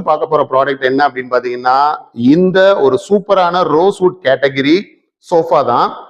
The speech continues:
பக்காவான கண்டிஷன். சோஃபாவோட கலர்ஸ் பாருங்க, நல்ல டார்க் கலர் கோல்டன், அ, டிசைன்ஸோட வந்திருக்கு. எப்படி இருக்கு பாருங்க கலர். So,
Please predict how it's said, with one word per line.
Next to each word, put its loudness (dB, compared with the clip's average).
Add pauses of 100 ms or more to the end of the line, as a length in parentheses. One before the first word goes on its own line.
(480)
பக்காவான 0
கண்டிஷன். 0 (100)
சோஃபாவோட 2 (140)
கலர்ஸ் 2
பாருங்க, 0 (680)
நல்ல 0 (200)
டார்க் 2
கலர் 2 (120)
கோல்டன், 2 (140)
அ, 2 (400)
டிசைன்ஸோட 0 (120)
வந்திருக்கு. -6 (1800)
எப்படி 0
இருக்கு 2
பாருங்க 0 (240)
கலர். 0 (3750)
So, 0